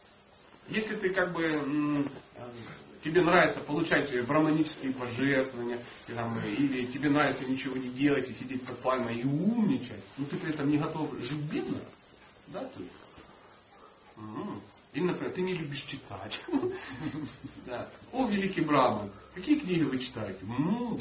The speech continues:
первую, букварь и Сити». И раньше была целая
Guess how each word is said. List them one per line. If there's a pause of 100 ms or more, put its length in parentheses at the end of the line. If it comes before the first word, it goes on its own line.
первую,
букварь
и
Сити». (2500)
И
раньше
была
целая